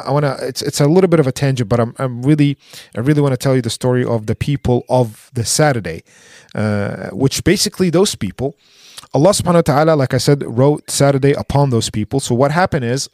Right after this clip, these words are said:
they were not allowed to fish. And this village was by the water,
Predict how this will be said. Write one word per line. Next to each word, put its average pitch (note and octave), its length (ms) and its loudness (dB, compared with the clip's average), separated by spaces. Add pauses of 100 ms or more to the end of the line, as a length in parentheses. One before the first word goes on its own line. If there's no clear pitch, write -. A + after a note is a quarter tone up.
(100)
they B2 120 0
were B2 100 2
not C3+ 200 0
allowed A#2 300 0
to A2 100 -6
fish. - 360 -10 (400)
And C3 140 0
this E3+ 220 4
village C#3+ 440 2
was A#2+ 360 0
by A#2 420 -2
the A2 100 -6
water, F3 480 4